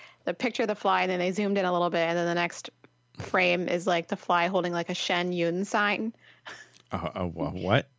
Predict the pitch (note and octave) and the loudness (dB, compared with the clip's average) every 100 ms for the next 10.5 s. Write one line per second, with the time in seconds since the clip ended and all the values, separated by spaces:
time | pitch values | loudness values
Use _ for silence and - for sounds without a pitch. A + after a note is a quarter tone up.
0 | _ _ _ _ - - - A#3+ B3 A3+ | _ _ _ _ -12 -6 -2 0 2 2
1 | F#3+ G3+ A#3 C#4 D4 C4 C4 A3 G#3 G#3+ | 2 2 2 2 2 2 2 2 2 2
2 | G#3 G3 G3 - G3+ F3+ F#3 F#3 F#3+ F3+ | 2 0 -2 -2 -2 0 0 -2 0 -2
3 | F#3 G3 _ _ _ _ - - - G#3 | -2 -6 _ _ _ _ -20 -8 -4 -2
4 | G#3 G#3 F#3 F3+ F#3+ A#3 - B3+ C#4+ A#3+ | 0 -2 0 0 2 0 0 -2 0 -2
5 | C#4 A3 G3+ G#3 A3 A3 G#3+ A3 G#3+ A3 | 0 0 0 0 0 0 0 0 2 2
6 | A3+ A#3 A#3 A#3 B3+ A#3 - D3+ D3 C#3+ | 0 0 0 2 8 12 12 12 12 12
7 | C3 A#2+ G#2+ F2 - G2 F2+ D#2+ - E2 | 12 10 6 -2 -6 -2 -2 -4 -8 -6
8 | D#2 - - - - - - - - - | -6 -8 -12 -16 -10 -8 -10 -12 -14 -12
9 | - A#2 G#2 - A2 G#2+ F#2+ B2 G2+ B2+ | 2 4 4 0 4 4 6 6 8 8
10 | B2+ A2+ F#2 D#2 | 8 8 8 6